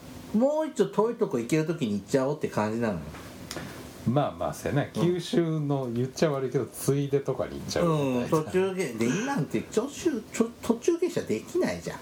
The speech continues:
Speaker 2: うん。
Speaker 1: で、そうだよ。山陽線は何回も乗り-、往復してるんですよ。
Speaker 2: うん。
Speaker 1: 九州行く時とか、
Speaker 2: うん。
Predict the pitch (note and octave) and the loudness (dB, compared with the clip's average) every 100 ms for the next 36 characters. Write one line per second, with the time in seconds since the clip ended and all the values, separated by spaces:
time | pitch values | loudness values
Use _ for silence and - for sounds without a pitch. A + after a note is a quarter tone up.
0 | - C#2+ D2 C#2 - - - - - - | -6 -6 -4 -8 -10 -16 -16 -16 -16 -16
1 | - - - A3+ - - - A#3 A2 - | -16 -2 2 2 0 -2 4 4 2 2
2 | G#3+ C#4 E4 F4 D4+ D4+ D4 C#4 A3 B3 | 2 2 0 0 0 -2 2 2 2 2
3 | A#3+ D3 G2+ G2 G#2 B2 D3+ C3 C3 C3+ | 2 0 0 0 0 0 0 -2 2 2
4 | D3+ F3 D#3+ D#3+ - D#3 D#3 G2 D#2 - | 2 0 0 0 2 2 2 -2 -6 -8
5 | - - D#2+ C#2 C#2+ D#2 - C#3+ B2 - | -10 -4 -4 -2 -6 -8 2 2 2 0
6 | G2+ F#2 G2+ G2+ F2+ F2 F2 E2 F2+ F2 | -2 0 0 0 -2 -2 -2 -2 0 0
7 | E2 D#2 D2+ C#2+ | -2 -4 -4 -4